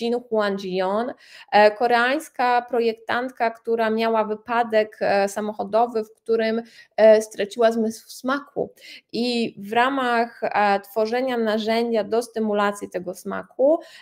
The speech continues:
e, stworzyła komplet ceramicznych łyżeczek, które mają różny kształt i różną fakturę, tak żeby podbić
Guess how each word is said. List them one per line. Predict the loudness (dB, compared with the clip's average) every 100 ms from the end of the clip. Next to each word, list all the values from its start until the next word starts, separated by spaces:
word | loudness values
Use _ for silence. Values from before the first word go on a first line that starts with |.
| 0
e, | 4 4
stworzyła | 2 -4 -8 -2 2 2
komplet | 0 -4 -2 -4 -4
ceramicznych | -4 -2 -4 -6 -6 -2
łyżeczek, | -2 -2 -6 -10
które | _ -4
mają | 0 0
różny | 0 0 -2 -6
kształt | -6 -2 0 0
i | 0
różną | 0 0 -2 -4
fakturę, | -4 -10 -6 -2 0 0 -4 -10 -14 -2
tak | 0 2
żeby | 0 0 0
podbić | 4 2 2 -6 -10 -12